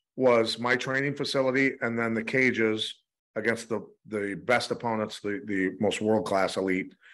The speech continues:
professional fighters in mixed martial arts on the planet. And if, if you wanna find out if you're in shape, get in the cage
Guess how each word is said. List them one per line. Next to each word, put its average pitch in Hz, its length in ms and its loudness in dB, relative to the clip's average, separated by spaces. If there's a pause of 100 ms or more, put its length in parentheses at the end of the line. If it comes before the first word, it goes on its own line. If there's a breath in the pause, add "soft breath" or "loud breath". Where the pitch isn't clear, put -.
(440 loud breath)
professional 107 500 0
fighters 98 500 0
in 104 180 -2
mixed 98 220 0
martial 90 300 -2
arts 82 420 2
on 90 160 0
the 80 80 0
planet. 73 320 -6 (360)
And 104 280 2 (500 loud breath)
if, 131 300 0 (920)
if 113 140 -4
you 151 140 2
wanna 175 200 4
find 139 340 0
out 127 140 4
if - 120 -2
you're 113 220 2
in 85 80 -4
shape, 120 400 2 (1160)
get 139 180 2
in 156 100 2
the 143 60 0
cage 110 600 0